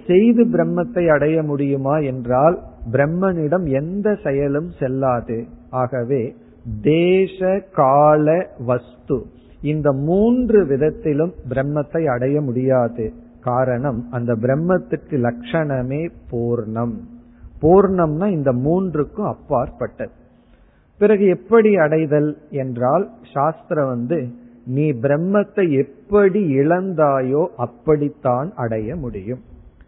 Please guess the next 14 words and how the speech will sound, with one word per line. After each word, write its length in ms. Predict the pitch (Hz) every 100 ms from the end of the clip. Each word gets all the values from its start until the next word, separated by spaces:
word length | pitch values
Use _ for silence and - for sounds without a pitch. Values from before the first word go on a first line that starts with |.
| _ _
நாம் 180 | 175 180
எப்படி 340 | 175 175 220 220
அந்த 220 | 202 170
பிரம்மத்தை 560 | 147 151 160 170 - 165
இழந்துள்ளோம்? 800 | 139 143 165 147 143 135 131 123 - - - - - 117
அறியாமையினால் 1300 | 143 170 214 214 175 160 147 139 127 127 120 127 160
இழந்துள்ளோம். 840 | 139 123 135 131 120 117 117 113 113 - _ -
ஆகவே 400 | 127 120 110 147 156
அறிவினால் 880 | 107 127 165 196 185 190 151 123 120 113
தான் 280 | 117 110 156 -
அடைய 400 | 120 107 101 165
முடியும். 460 | 123 98 90 117 - _ _ _ _ _ _ _
இப்ப 220 | - 175 117
பிரம்மத்தை 640 | 120 139 175 196 185 185